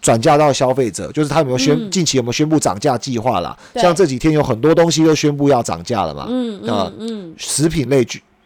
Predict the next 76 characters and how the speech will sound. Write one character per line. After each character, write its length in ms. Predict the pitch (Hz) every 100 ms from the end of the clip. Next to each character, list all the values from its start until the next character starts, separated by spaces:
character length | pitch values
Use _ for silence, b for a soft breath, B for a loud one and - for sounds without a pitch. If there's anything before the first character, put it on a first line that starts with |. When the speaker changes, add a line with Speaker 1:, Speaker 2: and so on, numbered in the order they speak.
| _ - -
Speaker 1:
会， 300 | 165 135 107 B B
会 120 | 165
比 100 | 110
较 120 | 139
敏 300 | 135 107 101
感， 180 | 110 95
率 160 | 90 143
先 200 | 131 123
反 180 | 90 107
应， 80 |
还 80 | 107
有 80 | 110
油 240 | 92 98
价 180 | 107 127
会 80 | 117
率 160 | 123 107
先 200 | 110 107
反 180 | 90 76
应。 160 | 92 - B B
那 140 | 180 185
这 100 | 190
些 80 |
车， 300 | 180 - 180 - _
车 200 | - 190
子 140 | 160
的 80 | 135
制 140 | 127 147
造 180 | 147 123
商， 200 | 127 120
它 120 | 135
反 240 | - 90
应 80 | 117
的 80 | 101
速 200 | - 117
度 120 | 113
相 280 | - 147 156
对 160 | 151
比 100 | 87
较 140 | 87 110
慢 200 | 113 101
一 80 | 98
些， 160 | 104
所 140 | 95 165
以 20 |
大 120 | 190
家 100 | 180
要 60 | 175
观 200 | 170 160
察 160 | 123
说， 200 | 110 135 B B B B B _ _ _
它 300 | 156 175 - _ _
有 100 | 110
没 120 | 107
有 40 | 120
涨 220 | 139 107
价？ 240 | 123 87 - _
Speaker 2:
是。 380 | - - 233 170
Speaker 1:
那 140 | 180 170
有 180 | 135
涨 220 | 127 185 175
价 160 | 180
之 140 | 147 143
后， 120 | 139
它 140 | 143
的 80 | 135
交 220 | - 127
车 180 | - 120
量 200 | 127 104
是 100 | 101
怎 120 | 92
么 100 | -
样？ 140 | 95 92
这 120 | 160
个 80 | 135
就 100 | 131
是 260 | 127 104